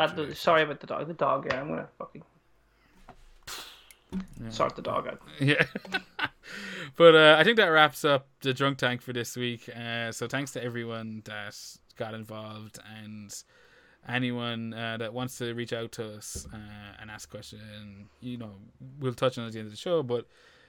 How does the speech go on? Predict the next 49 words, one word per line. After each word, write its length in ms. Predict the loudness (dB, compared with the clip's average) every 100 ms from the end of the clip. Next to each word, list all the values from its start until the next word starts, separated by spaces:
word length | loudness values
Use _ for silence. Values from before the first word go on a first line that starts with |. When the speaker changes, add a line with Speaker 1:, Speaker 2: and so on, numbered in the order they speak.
| _
Speaker 2:
Twitter, 500 | 0 2 6 4 2 _ _ _ -16
YouTube, 460 | -16 -14 -14 -12
throw 140 | -8 -8
a 40 |
comment 360 | -8 -12 -14 -16
somewhere. 360 | -16 -16 -14
You 140 | -12 -12
know 80 | -12
how 100 | -16
to 60 |
find 240 | -20 -20 -20
us 140 | -20
at 100 | -20
this 140 | -20
stage. 460 | -18 -18 -20 -18 -20 -18
Um, 580 | -20 -18 -18 -18 -18 -20 _ _ -12
but 100 | -10
yeah, 120 | -10 -10
thanks 260 | -10 -10
for, 400 | -12 -12 -14 -18 -20 _
for 180 | -8
all 120 | -6 -8
of 60 |
that. 180 | -12 -14 _ -20 -10
Uh, 100 | -4
before 380 | -2 -2 0 0
we 100 | 0
go, 220 | 4 4
now 140 | 4 2
we 160 | -2 -4
did 320 | -2 -2 -2
touch 320 | -2 -2 -2 -4
on 600 | -6 -4 -4 -6 -8 -12 _ _ -20 -20 -12
the 80 |
captains, 440 | -6 -6 -6 -14 -14
so 140 | -12
we 80 | -8
don't 120 | -8
need 120 | -8 -10
to 60 |
do 120 | -6 -4
that 120 | -4
anymore, 320 | -4 -6 -6
but 100 | -6
we 120 | -6 -6
have 200 | -6 -8
one 420 | -8 -6 -6 -6
more 200 | -6 -6
thing 460 | -6 -10 -10 -16